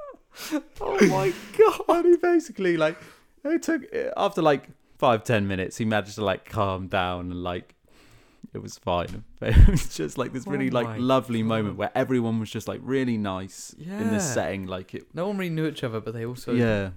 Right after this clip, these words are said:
Speaker 1: were just really nice.
Speaker 2: Yeah, just,
Speaker 1: Aw.
Speaker 2: like, really, like, sound to each other. And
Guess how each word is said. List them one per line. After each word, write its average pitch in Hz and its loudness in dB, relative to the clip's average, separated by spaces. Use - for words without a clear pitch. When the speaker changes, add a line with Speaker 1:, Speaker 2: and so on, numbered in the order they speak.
Speaker 1:
were 117 -16
just - -14
really 117 -10
nice. 143 -16
Speaker 2:
Yeah, 120 0
just, 113 -4
Speaker 1:
Aw. 147 0
Speaker 2:
like, 110 -4
really, 120 -2
like, 117 -2
sound 110 -6
to - -12
each 85 -12
other. 90 -6
And 87 -6